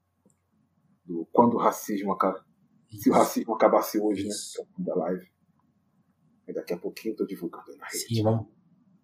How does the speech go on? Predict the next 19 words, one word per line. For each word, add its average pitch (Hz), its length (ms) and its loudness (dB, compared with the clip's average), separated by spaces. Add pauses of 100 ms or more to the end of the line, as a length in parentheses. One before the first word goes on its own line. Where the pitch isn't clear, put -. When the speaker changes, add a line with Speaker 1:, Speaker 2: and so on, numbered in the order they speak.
(160)
Speaker 2:
vamos 120 240 2
fazer 151 200 8
um 147 100 8
barulhinho 120 540 8
aí 120 260 4
pra, 135 800 4 (680)
pra 110 220 0
live 117 240 2
f-, - 220 -8 (140)
fazer 120 240 2
mais 123 220 4
sucesso 120 540 -2
do - 60 -20
que 123 220 0
já 123 100 2
tá, 131 140 0
já 123 120 4
tá 131 120 0
fazendo. 107 500 -4